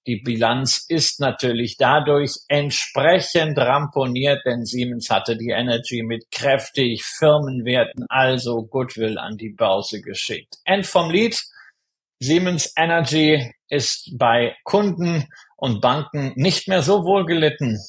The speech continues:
dass die bereit wären, die gewaltigen Projektrisiken gegenüber den Kunden abzusichern. Das sind ja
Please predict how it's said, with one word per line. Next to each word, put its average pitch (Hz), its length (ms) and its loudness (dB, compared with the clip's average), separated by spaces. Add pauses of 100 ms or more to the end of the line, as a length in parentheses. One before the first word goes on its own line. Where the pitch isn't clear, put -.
(100)
dass 120 260 0
die 131 200 -2
bereit 120 540 0
wären, 139 500 4 (400)
die 131 400 -2
gewaltigen 143 1040 4 (260)
Projektrisiken 135 1500 0
gegenüber 127 680 0
den 117 240 -2
Kunden 131 560 -2 (160)
abzusichern. 143 960 0 (140)
Das 107 200 -6
sind 139 220 -4
ja 120 280 2